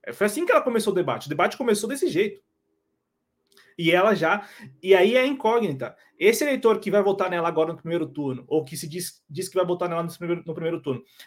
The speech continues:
tá votando porque ela faz esse tipo de, é, pergunta? É porque ela faz esse tipo de questionamento? Ou pelo combo?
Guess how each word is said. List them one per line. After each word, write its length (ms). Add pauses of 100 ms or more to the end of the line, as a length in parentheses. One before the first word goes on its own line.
tá 140
votando 360
porque 200
ela 140
faz 200
esse 160
tipo 220
de, 500 (280)
é, 280
pergunta? 680 (920)
É 100
porque 520
ela 240
faz 440
esse 160
tipo 200
de 100
questionamento? 760 (240)
Ou 280
pelo 260
combo? 440